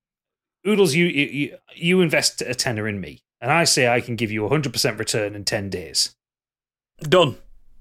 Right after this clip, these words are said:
Speaker 1: In that next ten days, Stig invests a, a tenner with me. I take that tenner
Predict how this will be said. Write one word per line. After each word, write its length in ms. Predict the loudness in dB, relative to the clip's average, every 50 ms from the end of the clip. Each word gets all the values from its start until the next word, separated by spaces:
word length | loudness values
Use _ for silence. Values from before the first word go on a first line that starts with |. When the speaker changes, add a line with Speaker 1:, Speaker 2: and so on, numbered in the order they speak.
| -10 -4
Speaker 1:
In 100 | 0 0
that 160 | 2 2 2
next 240 | 0 0 0 0 2
ten 180 | 2 2 4
days, 480 | 4 4 4 4 2 2 0 -2 -4 -8 _ _
Stig 300 | -8 -2 2 2 4 4
invests 380 | 4 2 2 0 0 0 0 0
a, 80 | -2
a 140 | -2 -2 -2
tenner 260 | 0 0 2 2 2
with 200 | 2 2 0 0
me. 300 | -2 -2 -2 -4 -4 -10 _ _ _ _ _ _ _
I 160 | -2 -2 0
take 260 | 2 2 2 2 2
that 180 | 0 0 0 2
tenner 420 | 0 2 2 2 0 0 0 -2